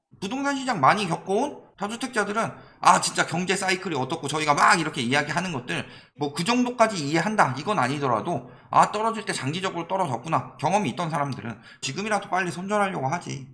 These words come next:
다만 인간의 욕심이라는 게 급매로는 못 팔겠다 이 정도 나오는 거고. 입주 분양 계획 보면은 오피스텔 분양 계획이 두 건이나 있죠. 그러니까 지금 막 오피스텔 띄우고 있었던 거고 아무 이유 없이 띄우진 않아요.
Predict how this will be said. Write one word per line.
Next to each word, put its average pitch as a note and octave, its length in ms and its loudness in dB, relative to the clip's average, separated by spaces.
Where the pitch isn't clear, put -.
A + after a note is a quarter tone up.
다만 A3+ 540 6
인간의 A3 400 6
욕심이라는 C#3+ 580 2
게 G#3+ 480 -2
급매로는 E3+ 560 2
못 G#2 100 -4
팔겠다 - 540 -2
이 A#2 100 -8
정도 F#3+ 220 -2
나오는 G#2+ 340 -6
거고. - 300 -14
입주 G3 440 -2
분양 F3+ 240 0
계획 D#3+ 540 -4
보면은 G3+ 380 -2
오피스텔 F3+ 840 -2
분양 F3 220 2
계획이 E3+ 500 0
두 - 120 -12
건이나 F3+ 320 2
있죠. F3+ 300 0
그러니까 B3+ 480 6
지금 F3 280 -2
막 C3 220 4
오피스텔 C#3+ 500 -2
띄우고 G3+ 280 -4
있었던 C3+ 420 0
거고 G#2+ 600 -4
아무 A3+ 280 6
이유 D3 180 2
없이 D#3+ 220 -4
띄우진 G#3 340 -4
않아요. B2 480 0